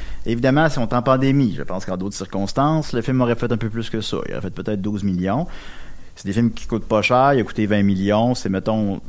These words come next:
vingt millions, là, pour mettre ça en perspective, c'est un, un des Saw qui a coûté le plus cher.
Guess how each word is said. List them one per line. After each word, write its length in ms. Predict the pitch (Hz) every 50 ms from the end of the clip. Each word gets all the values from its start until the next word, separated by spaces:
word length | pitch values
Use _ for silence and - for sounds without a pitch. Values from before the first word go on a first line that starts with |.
| - -
vingt 100 | 104 120
millions, 420 | 127 127 123 123 135 160 202 208
là, 120 | 196 185 185
pour 100 | 156 139
mettre 120 | 120 -
ça 60 | 131
en 40 | -
perspective, 540 | 131 117 - - 113 - - - 131 139 131
c'est 320 | - - 110 101 98 95 95
un, 360 | 92 98 98 98 98 98 98 104 - -
un 100 | 110 110
des 140 | 104 104
Saw 240 | 98 - - 113 113
qui 60 | 101
a 40 | 101
coûté 160 | 92 - 110 92
le 40 | 80
plus 140 | - 90 92
cher. 200 | - 90 -